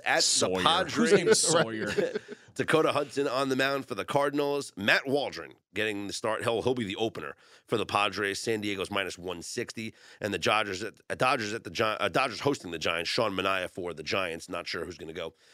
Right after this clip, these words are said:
Speaker 1: for the Dodgers just yet. So Padres will need a win over the Cardinals, and they'll be rooting hard for the Dodgers. They'll be rooting hard for the, uh, Yankees. They'll be rooting hard for the Pirates and the Brewers and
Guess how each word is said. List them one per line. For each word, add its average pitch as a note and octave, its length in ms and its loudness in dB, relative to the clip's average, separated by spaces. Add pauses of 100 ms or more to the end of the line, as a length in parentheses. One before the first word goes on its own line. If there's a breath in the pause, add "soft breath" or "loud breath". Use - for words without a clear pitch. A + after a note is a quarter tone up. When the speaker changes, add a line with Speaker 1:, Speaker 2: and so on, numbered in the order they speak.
(160 soft breath)
Speaker 1:
for G#2 120 -4
the E2+ 80 -2
Dodgers E2+ 560 0 (120)
just F2 400 -4
yet. F2+ 300 -4
So E2+ 340 -6 (260 soft breath)
Padres C3 580 2
will A#2 360 0
need B2 260 2
a D3 60 4
win C#3 220 2
over C#3 160 0
the C3 80 -2
Cardinals, C#3+ 500 0
and F#2+ 80 -8
they'll F2+ 120 0
be E2 100 -8
rooting C3 320 0
hard B2+ 440 0
for - 120 -10
the D#2 100 -12
Dodgers. D3 640 -2 (240 loud breath)
They'll F2+ 140 -4
be E2+ 100 -8
rooting B2+ 360 0
hard B2 520 -2
for G#2+ 640 -2
the, F#2 640 -8
uh, E2+ 500 -2
Yankees. E3 640 -2
They'll F#2+ 140 -4
be F2 120 -10
rooting B2+ 300 -2
hard G2+ 360 -2 (360 soft breath)
for G#2+ 260 -4
the E2 100 -8
Pirates B2 560 -2 (120)
and A2 400 -4 (100)
the F#2 140 -8
Brewers A#2 540 -4 (100)
and G#2+ 380 -2